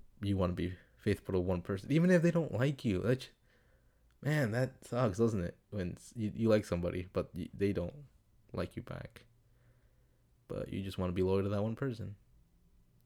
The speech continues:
And that just gets, I mean, that's just gonna keep you. Yeah, man, I think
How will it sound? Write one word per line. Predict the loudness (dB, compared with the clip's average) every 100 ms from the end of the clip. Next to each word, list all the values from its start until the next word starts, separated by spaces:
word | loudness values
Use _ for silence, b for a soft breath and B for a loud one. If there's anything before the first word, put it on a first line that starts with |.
| -10
And | -2
that | -2
just | -4 -8
gets, | -8 -8 -8 -2
I |
mean, | 2
that's | 2 0
just |
gonna | -2 -2
keep | -2 -2
you. | -4 -6 B B B
Yeah, | 2
man, | 4 0 -2 -4
I |
think | -2 -2 -4